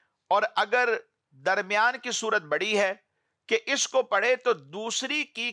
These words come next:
قرات پہلی سے طویل ہو جائے گی، تو اس میں پھر حرج نہیں ہوتا کہ درمیان کی سورت بڑی ہے پہلی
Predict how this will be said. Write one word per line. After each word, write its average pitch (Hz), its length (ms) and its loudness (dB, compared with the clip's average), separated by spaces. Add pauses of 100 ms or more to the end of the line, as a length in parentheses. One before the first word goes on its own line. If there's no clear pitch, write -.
قرات 185 540 0
پہلی 220 400 0
سے 196 300 0 (280)
طویل 240 320 -2
ہو 190 100 0
جائے 151 260 0
گی، 113 100 -18 (680)
تو 233 100 4 (140)
اس 294 240 -2
میں 277 140 -2
پھر 220 240 0 (240)
حرج 202 240 0
نہیں 220 220 -2
ہوتا 160 260 0 (380)
کہ 190 80 -2 (180)
درمیان 202 520 0
کی - 80 -10
سورت 226 300 0 (100)
بڑی 202 280 0
ہے 240 140 4 (600)
پہلی 214 440 0